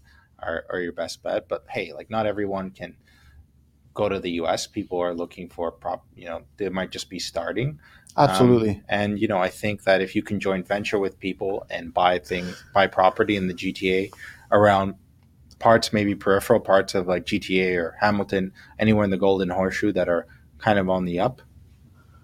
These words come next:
Speaker 2: Absolutely,
Speaker 1: I
Speaker 2: and
Speaker 1: think
Speaker 2: that's wh-, where I was going with before. If this is your first home or your first investment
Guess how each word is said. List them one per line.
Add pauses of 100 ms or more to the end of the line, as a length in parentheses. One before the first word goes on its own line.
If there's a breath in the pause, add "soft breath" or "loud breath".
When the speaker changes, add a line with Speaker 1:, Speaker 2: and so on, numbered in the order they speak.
(220 soft breath)
Speaker 2:
Absolutely,
Speaker 1:
I
Speaker 2:
and
Speaker 1:
think
Speaker 2:
that's
wh-,
where
I
was
going
with
before. (220 loud breath)
If
this
is
your
first
home
or
your
first
investment